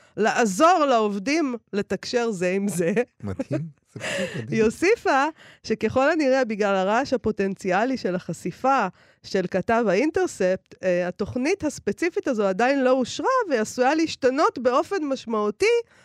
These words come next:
Speaker 1: או אפילו לא להיות מושקת לעולם. שים לב לפיתול פה.
Speaker 2: הם קראו ספר או שניים לדעתי.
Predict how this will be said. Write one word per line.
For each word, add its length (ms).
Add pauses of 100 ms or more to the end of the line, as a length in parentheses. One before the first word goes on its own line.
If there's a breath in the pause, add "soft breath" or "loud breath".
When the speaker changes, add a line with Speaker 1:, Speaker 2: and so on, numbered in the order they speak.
(120)
Speaker 1:
או 180
אפילו 520
לא 140
להיות 320
מושקת 520
לעולם. 360
שים 320
לב 220
לפיתול 560
פה. 180 (160)
Speaker 2:
הם 140
קראו 260
ספר 240
או 120
שניים 260
לדעתי. 420